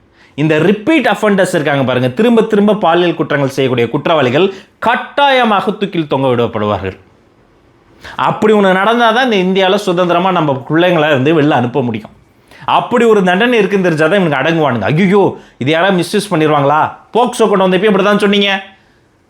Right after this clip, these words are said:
"என்னது போக்சோ ஆக்ட் பன்னெண்டு மாசத்துல தண்டனை? சின்ன குழந்தை சொல்றதெல்லாம் எப்படி நம்ப முடியும்? சாக்லேட்டு காசு எப்படி?" என்னடா சொன்னீங்க டேய்?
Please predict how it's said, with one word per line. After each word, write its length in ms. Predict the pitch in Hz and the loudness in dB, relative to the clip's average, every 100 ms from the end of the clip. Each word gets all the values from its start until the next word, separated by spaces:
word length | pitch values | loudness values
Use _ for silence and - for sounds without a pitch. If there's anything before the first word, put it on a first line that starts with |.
| _ _ | _ _
"என்னது 300 | 190 285 247 196 | 0 2 2 2
போக்சோ 240 | 247 - | 0 0
ஆக்ட் 200 | 226 196 | -2 -2
பன்னெண்டு 380 | 214 190 214 240 220 | -2 0 0 2 2
மாசத்துல 480 | 214 220 196 190 165 | 0 0 0 0 0
தண்டனை? 360 | 175 190 196 185 - _ _ _ _ _ _ _ | 0 0 0 -2 -6 _ _ _ _ _ _ _
சின்ன 320 | - 254 277 | -2 0 2
குழந்தை 280 | 220 220 208 185 | 0 0 0 0
சொல்றதெல்லாம் 280 | 196 196 | 0 0
எப்படி 200 | 196 180 | 0 0
நம்ப 220 | 185 180 185 | 0 2 2
முடியும்? 240 | 180 185 | 0 0
சாக்லேட்டு 380 | 190 233 247 220 | -2 -2 -2 -2
காசு 240 | 196 180 180 | -2 -2 -2
எப்படி?" 220 | 156 117 | -2 -2
என்னடா 440 | 113 170 269 320 | 0 2 2 2
சொன்னீங்க 340 | 262 254 226 151 | 0 0 0 0
டேய்? 400 | 170 180 - | 0 -2 -4